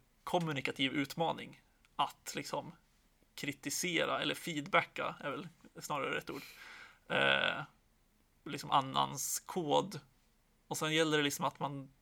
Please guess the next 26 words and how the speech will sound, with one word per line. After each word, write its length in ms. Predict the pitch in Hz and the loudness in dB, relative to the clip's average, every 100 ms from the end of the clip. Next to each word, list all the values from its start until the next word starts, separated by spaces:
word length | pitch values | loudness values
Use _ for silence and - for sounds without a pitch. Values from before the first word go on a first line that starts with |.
| _ - | _ -10
uppfattar 500 | - - - 147 139 | -6 -6 0 0 0
det 40 | |
på 80 | 135 | -4
rätt 120 | 135 | -4
sätt. 440 | - 175 - - - | 0 0 -2 -10 -10
Det 100 | 180 | -4
gäller 180 | 139 139 | -2 -2
att 120 | 147 | -4
man 160 | 156 139 | -6 -10
tar 280 | - 139 143 | -4 -2 -2
det 80 | 147 | -2
konstruktivt. 680 | - 160 160 156 165 160 - | 0 0 -2 -2 0 -2 -4
Det 80 | |
gäller 180 | 147 127 | -6 -4
att 140 | 135 - | -6 -6
man 100 | - | -8
inte 140 | - | -8
tar 100 | 135 | -8
det 60 | 127 | -6
personligt. 640 | 139 165 170 170 175 - - - - - - | -4 -4 -2 -4 -6 -10 -16 -16 -14 -16 -6
Det 80 | 139 | 2
gäller 260 | 131 131 | 4 4
att 200 | 139 139 | 2 2
man 120 | 143 135 | -2 -4
inte 220 | 127 139 | -4 -2
missuppfattar. 840 | 143 - 135 - - - 190 185 | 0 2 0 2 0 2 0 0